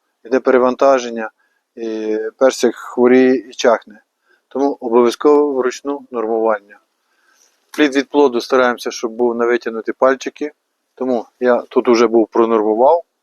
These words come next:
Раніше по-, нормуємо, коли плоди у нас десь приблизно, як волоський горіх, може трошки менше. От. Тому дивимося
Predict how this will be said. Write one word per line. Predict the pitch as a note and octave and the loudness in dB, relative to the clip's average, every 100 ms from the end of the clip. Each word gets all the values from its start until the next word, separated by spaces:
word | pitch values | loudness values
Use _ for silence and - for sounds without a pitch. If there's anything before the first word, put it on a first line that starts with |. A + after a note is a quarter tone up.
| _ _ _ - | _ _ _ -2
Раніше | C3 D3 D3 C#3 D3 | 0 2 0 0 0
по-, | C3+ C3 - | 0 -2 -2
нормуємо, | C3 C#3 D3 D3+ C#3 B2 A#2+ | 0 2 2 0 0 -2 -4
коли | - B2+ A#2+ | 2 4 4
плоди | B2 A#2+ B2 A2 _ _ _ _ _ _ | 2 2 2 2 _ _ _ _ _ _
у | A#2 | -6
нас | A#2+ A2+ - - _ _ _ | -2 -2 -2 -14 _ _ _
десь | A2+ C3 B2 | 0 0 0
приблизно, | - B2 A#2 C3 B2 A2 A#2+ A2 _ _ _ _ _ _ _ _ _ _ _ _ - - | 0 0 4 4 4 0 -6 -6 _ _ _ _ _ _ _ _ _ _ _ _ -20 -6
як | A#2 | 0
волоський | B2 B2+ A#2+ - B2 | 4 4 4 0 -6
горіх, | G#2+ B2+ D3+ - | -4 -4 -4 -6
може | A#2 G#2 | -8 -6
трошки | A2 - A#2 | -10 -8 -4
менше. | C3+ C#3+ - B2+ _ - _ _ _ _ _ | -2 -2 -4 -10 _ -20 _ _ _ _ _
От. | B2 A#2 - _ _ _ _ _ - | -6 -4 -6 _ _ _ _ _ -4
Тому | C#3 D3 - _ _ _ _ _ _ _ _ _ - | 0 0 -2 _ _ _ _ _ _ _ _ _ -6
дивимося | C3 D3+ C3+ - A#2+ | 2 2 2 0 -4